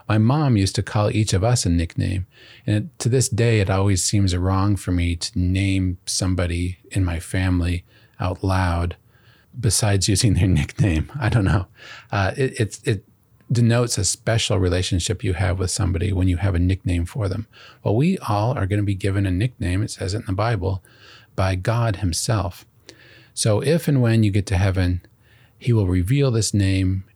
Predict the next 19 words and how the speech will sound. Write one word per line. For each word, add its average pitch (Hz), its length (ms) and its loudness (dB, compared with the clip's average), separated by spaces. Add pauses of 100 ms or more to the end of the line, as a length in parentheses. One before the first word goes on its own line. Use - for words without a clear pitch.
and 107 120 0
it'll 101 180 2
mean 131 300 4
something 110 340 0
about 95 380 0
you 95 340 -2 (100)
that 92 440 -2
he 123 360 0
loves, 95 680 0 (100)
that 95 500 0
only 110 300 4
he 104 300 0
understands, 92 800 0 (1300)
and 101 100 0
only 98 280 4
you 95 220 4
understand 87 640 0
as 92 120 -4
well. 87 340 -2